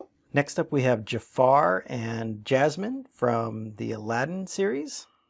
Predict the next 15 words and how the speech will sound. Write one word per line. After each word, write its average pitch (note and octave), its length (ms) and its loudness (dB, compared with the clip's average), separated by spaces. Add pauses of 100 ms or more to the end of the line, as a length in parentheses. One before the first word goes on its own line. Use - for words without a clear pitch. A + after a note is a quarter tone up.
(280)
These C#3+ 180 -2
are D#3+ 60 4
both C#3 260 4
done C#3+ 180 4
quite C#3 280 4
well. C#3+ 180 6
I C#3 40 8
really C3+ 400 4
like C#3 280 2
the A#2 80 2
headdress D#3+ 720 -2
here G3 360 0 (200)
for A2+ 240 -2
Jafar. D#3 600 2 (1800)
Looks - 260 -6